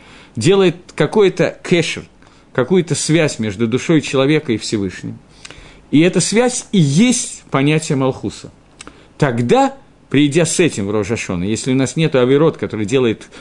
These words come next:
делают вакуум и делают это место пустым, то тогда, придя в Рош Хашану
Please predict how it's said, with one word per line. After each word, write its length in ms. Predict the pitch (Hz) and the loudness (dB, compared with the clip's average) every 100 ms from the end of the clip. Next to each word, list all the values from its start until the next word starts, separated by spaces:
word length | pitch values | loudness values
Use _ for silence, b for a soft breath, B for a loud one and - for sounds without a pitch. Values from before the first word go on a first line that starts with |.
| B B 113 | B B -2
делают 420 | 120 156 123 - | 0 2 2 0
вакуум 580 | 104 156 - - 95 90 | -2 -2 -2 -4 -4 -4
и 120 | 104 | -4
делают 320 | 110 135 123 | 0 2 0
это 140 | 117 123 | -2 -2
место 320 | 131 - 113 | -2 -4 -8
пустым, 500 | 117 - - 78 - B B - | -8 -10 -8 -10 -10 B B -2
то 120 | 127 | 0
тогда, 420 | 139 135 151 254 | 0 0 0 0
придя 420 | 254 143 117 147 | 2 0 2 0
в 60 | 110 | 0
Рош 180 | 110 95 | -4 -4
Хашану 500 | 110 - 98 85 | -6 -4 -4 -4